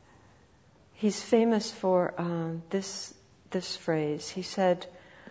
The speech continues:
um, "I teach one thing and one thing only, suffering and the end of suffering." And the Four Noble Truths kind of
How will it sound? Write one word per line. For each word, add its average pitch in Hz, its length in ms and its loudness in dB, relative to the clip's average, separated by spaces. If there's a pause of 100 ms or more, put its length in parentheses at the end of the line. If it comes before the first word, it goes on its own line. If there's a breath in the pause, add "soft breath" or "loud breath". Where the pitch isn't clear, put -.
(360 loud breath)
um, 185 360 -6 (920 loud breath)
"I 208 140 0
teach 233 640 -4
one 214 340 2
thing 208 280 2
and 175 120 0
one 180 200 2
thing 180 260 -4
only, 185 380 -2
suffering 180 840 -4
and 160 240 -4
the - 200 -2
end 160 460 -4
of 143 160 -12
suffering." - 600 -12 (840 loud breath)
And 175 180 -6
the 185 60 -6
Four 202 260 -4
Noble 180 320 -2
Truths 185 480 -4
kind 175 220 -8
of 165 160 -14